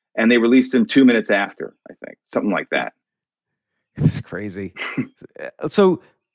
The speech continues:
Speaker 2: one thing he says, though, is that, you know, even if you don't have power, have the perception of power. Uh, and I think that's not so easy for people.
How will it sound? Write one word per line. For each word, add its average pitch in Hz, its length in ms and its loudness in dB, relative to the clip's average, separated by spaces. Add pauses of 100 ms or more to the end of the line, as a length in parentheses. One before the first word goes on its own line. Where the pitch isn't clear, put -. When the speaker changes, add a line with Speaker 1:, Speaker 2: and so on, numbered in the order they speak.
(200)
Speaker 2:
one 202 160 0
thing 254 140 0
he 214 100 2
says, 175 240 2
though, 139 240 2
is 131 100 -4
that, 135 380 -2 (280)
you 143 140 -4
know, 139 200 -2 (460)
even 190 200 2
if 165 80 0
you 170 100 4
don't 170 140 2
have 156 180 -2
power, 127 420 2
have 135 320 -2 (500)
the 131 80 0
perception 123 520 0
of 104 80 -2
power. 104 460 0 (500)
Uh, 107 380 0 (280)
and 156 380 0 (380)
I 147 120 0
think 220 180 0
that's 240 180 -2
not 202 140 0
so 185 140 2
easy 190 300 2
for 117 120 -4
people. 101 500 0